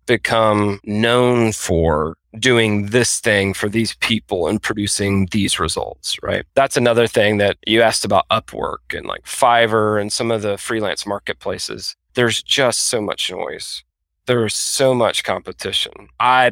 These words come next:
personally think it is really hard to find value conscious instead of price conscious clients on Upwork. There's always someone who will charge less than you. So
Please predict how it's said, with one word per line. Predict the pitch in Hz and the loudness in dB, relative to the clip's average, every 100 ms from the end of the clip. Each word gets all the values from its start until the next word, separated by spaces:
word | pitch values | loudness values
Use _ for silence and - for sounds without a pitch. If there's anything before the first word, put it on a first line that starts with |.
| - | 0
personally | - 131 - 113 107 | 0 0 0 -2 -4
think | - 107 - | -2 -2 -2
it | 107 | -4
is | 104 104 | -4 -6
really | 104 120 117 110 | -2 0 2 0
hard | 107 104 104 107 - - _ _ _ _ _ _ - | -2 -2 -2 -2 -6 -20 _ _ _ _ _ _ -4
to | 123 | -2
find | - - 113 110 107 104 101 - | -2 2 4 4 4 0 -4 -8
value | 101 113 113 120 113 110 | -4 2 4 2 0 -4
conscious | - 98 101 - 101 101 - - - _ | -4 -4 -4 -4 -4 -4 -8 -10 -14 _
instead | - 107 - - 104 | -6 -6 -6 -4 -2
of | 101 - | -4 -8
price | - - 110 104 - | -2 2 4 2 -2
conscious | - 98 101 - 92 95 - - - - | -4 -6 -4 -4 -4 -8 -10 -10 -14 -6
clients | - 156 107 87 - - - - - | 2 4 4 0 -4 -8 -8 -6 0
on | 123 | 2
Upwork. | 120 120 - 71 58 _ - - _ _ _ _ | 4 2 0 -10 -10 _ -20 -20 _ _ _ _
There's | - 120 110 - - | -2 0 0 -4 2
always | 139 143 135 120 | 4 4 2 0
someone | - 135 110 | 0 -2 -2
who | 110 | -4
will | 104 | -6
charge | 101 113 101 - | -4 -2 -2 -2
less | 104 101 - | -4 -4 -6
than | - 67 | -10 -12
you. | 55 53 - _ | -12 -14 -18 _
So | - - 120 110 107 107 101 | -8 -2 2 4 4 2 -2